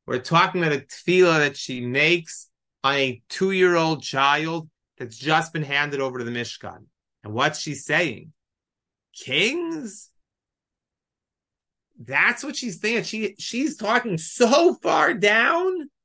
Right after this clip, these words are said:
Seems very hard. That's what we're talking about. And also,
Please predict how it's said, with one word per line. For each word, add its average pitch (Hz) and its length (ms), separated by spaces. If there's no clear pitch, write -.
Seems 135 300
very 117 320
hard. 110 540
That's 123 260
what 131 80
we're 113 160
talking 123 380
about. 170 280
And 147 140
also, 135 800